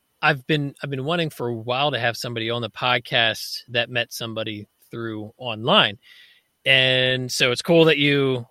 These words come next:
you have that. I had no idea th-, of that before. So one of my questions for you is, how do you know that your heart is in the right place to start trying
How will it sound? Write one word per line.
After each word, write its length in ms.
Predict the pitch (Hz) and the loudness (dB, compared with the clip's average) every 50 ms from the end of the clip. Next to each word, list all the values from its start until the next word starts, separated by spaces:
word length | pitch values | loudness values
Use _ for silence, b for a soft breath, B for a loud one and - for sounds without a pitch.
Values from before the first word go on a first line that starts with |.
| _ _ _ | _ _ _
you 140 | - 131 113 | -6 -2 2
have 160 | 147 156 147 | 4 4 4
that. 140 | 120 113 120 | 4 4 4
I 60 | 120 | 4
had 80 | 120 120 | 4 2
no 100 | 123 117 | 0 -2
idea 280 | 113 113 120 123 120 | -2 -2 -2 -4 -4
th-, 100 | 117 120 - | -6 -8 -8
of 80 | - 131 | -6 -4
that 200 | 131 113 110 113 | -2 -2 -2 -4
before. 380 | 117 - - 165 143 123 113 | -6 -8 -6 -4 -4 -4 -4
So 240 | - - 185 180 165 b b b b b b b | -4 -2 -2 -2 -2 b b b b b b b
one 180 | b 175 170 190 | b 0 2 4
of 40 | 196 | 6
my 280 | 185 175 160 151 135 - - | 6 6 6 4 2 -2 -14
questions 680 | - - - 170 170 170 156 - - 156 135 120 - | -14 -4 2 4 4 4 4 2 -4 -6 -6 -6 -8
for 240 | - - 147 135 135 | -8 -6 -4 -4 -2
you 180 | 131 123 117 113 _ | -2 -2 -4 -4 _
is, 340 | - 131 123 120 117 117 - b b b b b b b b b b b b _ _ _ _ _ | -8 -8 -6 -6 -8 -10 -14 b b b b b b b b b b b b _ _ _ _ _
how 680 | - - - - 156 165 180 190 196 202 196 190 185 - _ _ _ _ _ _ _ _ - 156 | -12 -8 -6 -4 -2 0 2 2 2 2 0 -2 -6 -10 _ _ _ _ _ _ _ _ -12 -10
do 140 | 139 143 156 | -6 -4 -2
you 100 | 156 143 | -2 0
know 300 | 127 131 135 135 135 135 | 0 0 0 0 0 -2
that 140 | 131 120 - | -4 -4 -4
your 200 | 131 135 123 117 | -4 -4 -4 -4
heart 380 | - - 147 147 147 151 - _ - | -4 0 2 4 4 2 0 _ -12
is 200 | 143 135 127 127 - | -12 -12 -10 -10 -6
in 180 | 143 139 135 127 | -6 -4 -4 -4
the 100 | 123 117 | -4 -4
right 260 | 117 113 110 110 _ | -2 -4 -4 -4 _
place 680 | - - - 151 143 131 123 110 107 - - - - - _ _ _ _ _ _ _ _ _ _ _ _ _ _ _ _ _ - | -12 -6 -2 0 0 0 0 0 -2 -6 -10 -12 -12 -16 _ _ _ _ _ _ _ _ _ _ _ _ _ _ _ _ _ -12
to 460 | - - 143 127 127 123 123 120 117 - | -10 -8 -8 -6 -6 -6 -6 -8 -8 -8
start 360 | - - - 127 120 113 - | -8 -4 -2 -2 -2 -2 -4
trying 580 | - - 127 117 113 110 110 107 107 104 104 | -8 -8 -6 -4 -4 -4 -4 -6 -8 -12 -14